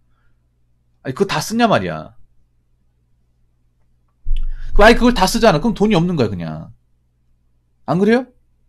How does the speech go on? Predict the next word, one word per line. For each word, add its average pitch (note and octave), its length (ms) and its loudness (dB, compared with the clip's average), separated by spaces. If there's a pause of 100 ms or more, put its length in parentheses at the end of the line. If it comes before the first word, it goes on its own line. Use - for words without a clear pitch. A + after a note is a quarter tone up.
(1500)
그래서 C4 640 4